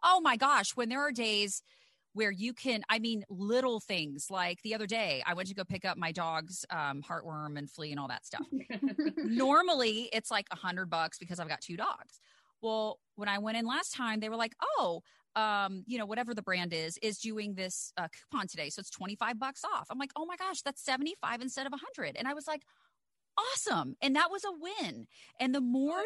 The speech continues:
Speaker 1: you sit there and think about the little wins, it puts you in a space of just good energy, and things don't affect you when you start to go, "Man,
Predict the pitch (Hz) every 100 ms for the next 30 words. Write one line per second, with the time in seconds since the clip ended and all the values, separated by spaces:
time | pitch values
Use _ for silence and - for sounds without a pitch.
0 | 466 311 - - 311 - 254 233 220 -
1 | 311 311 262 262 220 175 180 233 269 170
2 | 165 202 269 330 330 - - - _ _
3 | 262 311 - _ - - 311 - - 214
4 | 170 175 170 - - 175 156 147 - -
5 | 185 165 151 156 _ _ _ _ - 302
6 | - - 170 226 294 302 214 269 302 180
7 | 151 131 127 - - _ - 233 220 269
8 | 294 311 - - 277 294 - 226 - -
9 | 294 - 254 220 208 208 - 269 - 240
10 | 226 247 269 277 277